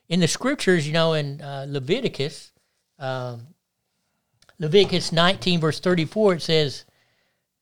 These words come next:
"The alien who resides with you shall be to you as a citizen among you. You shall love the alien as yourself,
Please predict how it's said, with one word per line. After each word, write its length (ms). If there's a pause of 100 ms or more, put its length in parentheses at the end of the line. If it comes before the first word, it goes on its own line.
"The 200
alien 460
who 200
resides 600
with 240
you 380 (460)
shall 320
be 340
to 140
you 180
as 240
a 120
citizen 840
among 560
you. 300 (500)
You 120
shall 280
love 580
the 200
alien 460
as 240
yourself, 560